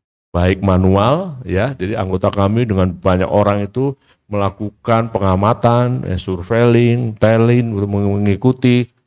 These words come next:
kemudian kita di suatu tempat, kita, pokoknya seperti intel, ya. Kadang-kadang juga harus ber-, ber-, berbagi peran, ya, menjadi seperti,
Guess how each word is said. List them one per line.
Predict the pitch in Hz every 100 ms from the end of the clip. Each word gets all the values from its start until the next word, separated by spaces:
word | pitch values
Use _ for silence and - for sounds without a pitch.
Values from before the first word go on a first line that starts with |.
| _ _ 104
kemudian | 98 98 95
kita | 95 92 101 95 90
di | 95
suatu | 92 101 92
tempat, | 92 123 123 - 117 117
kita, | 113 -
pokoknya | 101 - 135 165
seperti | - - - 151
intel, | 151 151 127 107
ya. | 139 - _ _ _ _ -
Kadang-kadang | 95 95 98 113
juga | 104 101 95 92 92
harus | 90
ber-, | - 92 82 _ _
ber-, | 95 90 90 87 - _ _ _ _ _ -
berbagi | 92 80 92 87 95
peran, | 117 120 117 110 107 107 - _ _ -
ya, | 101 135 123 _
menjadi | 127 92 85 85 92
seperti, | 87 - 87 - 95 92 90 90